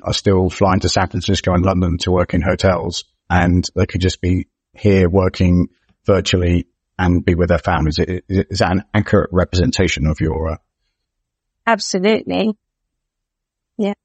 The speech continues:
Speaker 2: That was the origin, origin story, right? Because my mom was a domestic worker. So she was actually a domestic worker in the U K back in the seventies. Um, and that's why I was brought up in the U K. And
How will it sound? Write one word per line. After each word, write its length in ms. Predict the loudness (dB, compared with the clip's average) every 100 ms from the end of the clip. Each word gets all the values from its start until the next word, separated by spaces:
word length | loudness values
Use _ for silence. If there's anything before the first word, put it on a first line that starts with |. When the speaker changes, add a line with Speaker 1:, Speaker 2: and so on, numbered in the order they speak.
| _
Speaker 2:
That 140 | -2 0
was 140 | 0
the 120 | 0 0
origin, 520 | 2 2 2 0 2
origin 400 | 2 2 0 -2
story, 440 | 0 0 2 2
right? 220 | 0 0 -2
Because 220 | -2 0
my 140 | 2
mom 260 | 4 4 4
was 160 | 2 0
a 80 |
domestic 480 | 0 0 0 -2 -6
worker. 400 | -4 -6 -4 -6
So 160 | -4 -4
she 220 | 0 0
was 120 | 2
actually 260 | 0 0 0
a 20 |
domestic 420 | 2 0 0 -2
worker 260 | 0 0 0
in 120 | 0
the 80 | 2
U 160 | 0
K 360 | 2 0 0 -6 -4
back 200 | -2 -2
in 100 | -4
the 60 |
seventies. 800 | 0 0 2 0 -2 -4 -4 -8 _ _ _ _ _
Um, 520 | 0 2 2 2 0
and 220 | 0 2 2
that's 260 | 0 0
why 140 | 0 2
I 140 | 2
was 160 | -2 -2
brought 240 | -2 0
up 120 | -2
in 120 | -2
the 60 | -2
U 100 | -2
K. 320 | 0 0 2
And 160 | -2